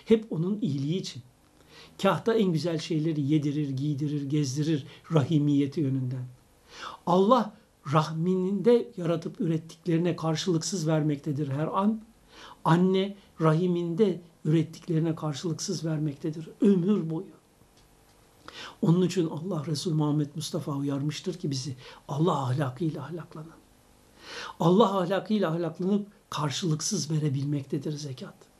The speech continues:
Allah ahlakıyla ahlaklanmanın yoludur zekat. Tasarrufunda olanı karşılıksız vermektir. Zekatın en alt kısmı kırkta birdir.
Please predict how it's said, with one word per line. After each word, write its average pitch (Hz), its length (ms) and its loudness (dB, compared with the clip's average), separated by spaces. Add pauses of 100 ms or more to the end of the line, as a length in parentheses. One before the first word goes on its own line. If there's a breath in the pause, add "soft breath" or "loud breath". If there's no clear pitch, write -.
(440 loud breath)
Allah 180 380 4
ahlakıyla 165 580 -2
ahlaklanmanın 165 840 0
yoludur 160 480 4
zekat. 131 380 -8 (420 loud breath)
Tasarrufunda 196 720 4
olanı 180 280 2
karşılıksız 170 720 -6
vermektir. 147 500 -6 (760 loud breath)
Zekatın 214 720 2
en 330 120 6
alt 208 220 2 (440)
kısmı 220 460 4
kırkta 190 440 0
birdir. 135 460 -4